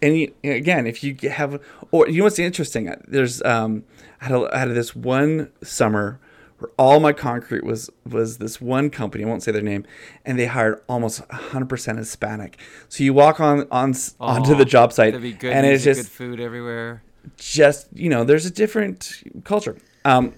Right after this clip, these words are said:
Speaker 1: one of the training courses we went to, the construction world, was put on by this guy that was, um, a Canadian military intelligence. And he was talking about his time in
Speaker 2: Really?
Speaker 1: Bosnia. Yeah.
Speaker 2: Oh, wow.
Speaker 1: And he was talking
Speaker 2: That's
Speaker 1: about
Speaker 2: cool.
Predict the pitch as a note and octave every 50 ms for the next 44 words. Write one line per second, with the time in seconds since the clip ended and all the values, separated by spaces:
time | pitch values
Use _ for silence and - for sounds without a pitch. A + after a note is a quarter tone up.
0 | - _ D3 C#3+ C#3+ D3 D3+ D3 C#3 - D3 C3+ C3+ C3+ - C3+ A#2 A2+ A#2 A2
1 | A2 G2 G#2 G#2+ G#2+ - - A2 G#2 G#2+ G#2 F2+ - - - G#2+ - - G2+ G#2+
2 | - - - G#2+ G#2 G2+ G2 G#2+ - - G2+ G#2+ G2+ F#2+ F#2+ F#2+ - - - -
3 | - - - - - _ _ - A#2+ A2+ A2+ - - C3 C3 C3 B2+ A#2 A#2 A2
4 | A2 G#2+ G#2+ G#2 G#2+ - - - - A2 G#2 G#2 G#2+ G#2+ - - A2 A2 G2+ G2+
5 | - - G2 F2+ D#2+ C2 - - - - _ _ _ _ _ _ _ - - _
6 | - - - - B2 A2+ G#2+ G#2+ A2 G#2+ G#2 G2+ G2+ - - A#2 A2 G#2 G2+ -
7 | A2 G2 G2 F#2+ - G#2+ G#2 F#2+ G2+ - - - - - - _ _ _ _ -
8 | B2+ B2+ B2+ C3+ C3+ C3 B2+ B2+ B2+ A#2+ A#2+ - A#2 G#2+ A2 G#2+ A2 G#2+ G2+ -
9 | A2+ G#2 G2+ G#2 G2 F#2+ F#2 F#2+ F#2 F#2 F#2 - C3 G#2 G#2 G#2 G2+ G2+ G2 -
10 | _ _ _ _ - G#3+ A#3+ E3+ - - A2 A#2 B2+ B2+ G2+ - G3 G3+ G3 F#3+
11 | G#3 A3 A3+ A3 A3+ G#3+ F#3+ F#3 E3 D3 - E3+ D3 G#2+